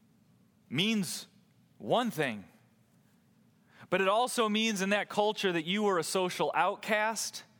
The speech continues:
There weren't going to be people in your life that were going to love you, be patient with you, touch you. She's alone and oppressed by demons. Her life is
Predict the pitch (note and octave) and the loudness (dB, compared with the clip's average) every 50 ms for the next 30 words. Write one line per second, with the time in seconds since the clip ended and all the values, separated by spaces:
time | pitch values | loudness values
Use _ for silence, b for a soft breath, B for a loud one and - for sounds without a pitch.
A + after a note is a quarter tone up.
0 | b b b b b b b b b b b b D3+ D3+ F#3+ G#3 G#3+ G3+ F#3 G3 | b b b b b b b b b b b b -2 0 2 2 2 2 2 2
1 | A3 A#3+ B3+ A#3 G3 A3 A3 G#3+ G#3 G3 F#3+ G3 F3 - - G#3+ A3+ A#3+ A#3 - | 2 2 2 2 2 2 2 2 0 0 -2 -2 -2 -2 -2 0 0 0 0 0
2 | F#3+ F3+ F3+ F3+ - F#3+ G3 F#3+ F#3 F#3 F3 E3+ F3 G3 A3 G#3+ F#3+ F3+ - - | 0 0 2 2 2 0 0 2 2 2 2 2 2 2 2 2 0 -2 0 0
3 | E3+ E3+ E3 F#3 E3+ F3 F#3 F#3 F3+ E3+ D#3 E3 D#3 D#3 F3 F#3 G3+ G#3 F#3 G#3 | 0 2 2 0 0 2 2 2 2 2 0 0 2 4 4 4 2 2 0 0
4 | G#3+ G#3+ G#3+ G#3+ G#3 D#3 D#3 D3 - - G3+ G3 G#3+ G3+ - G#3+ G#3+ F#3 F3+ F#3+ | 0 0 0 0 0 0 -2 -2 -2 -2 0 0 0 0 0 -2 -2 0 -2 -2
5 | F#3 - G3 G3+ G3+ G3+ F#3+ F#3 - - - A3 A3+ - - - G#3 G3+ G3 G3+ | -2 -2 -2 -2 -2 -2 -2 -4 -4 0 0 0 0 0 -4 -2 -2 0 0 0
6 | G3+ G3+ G3 F#3 - B B B B B B B B B - _ _ _ _ _ | 0 -2 -4 -6 -10 B B B B B B B B B -20 _ _ _ _ _
7 | _ _ _ _ _ _ - - A3 A#3 G#3 F3 D3 D#3+ F3+ G3 A3 G3+ D#3 A2+ | _ _ _ _ _ _ -4 -2 0 0 0 2 2 4 4 4 2 0 -2 -6
8 | F#2 - - - - - _ _ _ _ _ _ _ _ _ _ _ B B B | -8 -14 -18 -20 -20 -20 _ _ _ _ _ _ _ _ _ _ _ B B B
9 | B B - G3 A3+ B3+ C#4 C#4+ C#4 C4+ B3 - G3+ - - - - B3 B3+ B3 | B B 0 0 2 2 2 0 0 0 0 0 -2 -2 -2 0 2 2 2 2
10 | B3+ - - - - G3+ - G#3 G#3+ G#3+ G#3+ G#3+ G#3+ G#3 G#3+ - - D3 G3 B3 | 0 -2 -4 -6 -4 0 0 2 2 4 2 2 0 0 -2 -6 -4 -2 0 2
11 | C4 C4+ A#3 F#3+ D3+ C#3 B2 A2 - G#3+ B3+ B3 A#3+ B3+ D4 D#4 D4+ B3+ - - | 2 2 2 0 -2 -2 -4 -4 0 0 2 2 4 4 4 2 0 -2 -6 -8
12 | B B B B B B A3+ A3+ A3 A3 G3+ E3 - | B B B B B B 0 2 2 2 0 -2 -4